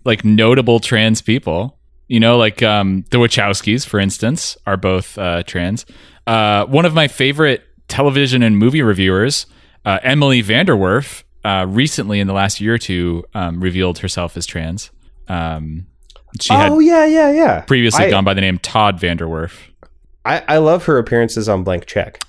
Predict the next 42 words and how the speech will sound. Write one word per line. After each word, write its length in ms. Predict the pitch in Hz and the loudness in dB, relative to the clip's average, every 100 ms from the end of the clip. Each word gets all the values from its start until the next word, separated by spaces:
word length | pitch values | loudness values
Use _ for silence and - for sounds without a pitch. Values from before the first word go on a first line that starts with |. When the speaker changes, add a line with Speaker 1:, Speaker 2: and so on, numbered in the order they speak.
| - | -4
Speaker 1:
Yes. 420 | 139 95 - - | -4 -4 -10 -10
Speaker 2:
They're 100 | - | -4
Speaker 1:
They're, 220 | 110 123 110 | -2 0 0
Speaker 2:
fantastic. 500 | 101 95 92 - - | 0 -2 -8 -14 -4
Speaker 1:
they 140 | 120 | 0
are 120 | 113 - - - | 0 -4 -18 -20
Speaker 2:
Some 140 | - 139 | -6 0
of 80 | 123 | 2
Speaker 1:
freaking 20 | |
Speaker 2:
my 40 | |
favorite 280 | 98 110 101 | 2 0 0
Speaker 1:
fantastic. 320 | 95 92 - - | -4 -6 -12 -16
Speaker 2:
episodes. 240 | - - | -16 -12
Speaker 1:
She's 260 | - 151 143 | -2 0 2
also 220 | 143 - | 0 0
been 300 | 120 123 117 | 2 2 2
on, 420 | 113 107 104 104 | 2 2 4 0
um, 460 | - 98 92 90 92 | -2 -2 -2 -2 -4
Good 180 | 98 117 | -2 0
Christian 320 | 123 110 101 | 0 -2 -4
Fun, 460 | - 101 95 143 202 - - _ _ - - | -4 -2 0 -2 -4 -10 -20 _ _ -20 -6
and, 560 | 117 110 104 104 101 - | 0 2 2 2 0 -4
uh, 280 | 107 98 95 | -2 0 0
she 180 | 92 120 | 0 2
wrote 280 | 110 120 131 | 4 2 2
for 140 | - | -2
many 280 | 104 107 117 | 0 2 2
years 280 | 107 104 98 | 2 2 0
on 120 | 95 | -2
the 100 | 90 | -2
A 140 | 110 104 | 0 0
V 160 | 104 | 0
Club, 400 | - 90 82 78 - | -2 -4 -4 -4 -6
and, 380 | 101 85 82 80 | -6 -6 -6 -8
uh, 360 | 76 85 82 85 | -10 -10 -2 0
I 140 | 90 92 | 0 0
always 320 | 92 85 - - | 0 -4 -8 -14
really 320 | 101 101 107 101 | -10 0 2 2
appreciated 460 | 104 95 95 87 | 0 -4 -2 -4
her 120 | 85 | -6
approach 360 | 85 - 76 - | -8 -8 -14 -14
there. 260 | - 117 | -16 -16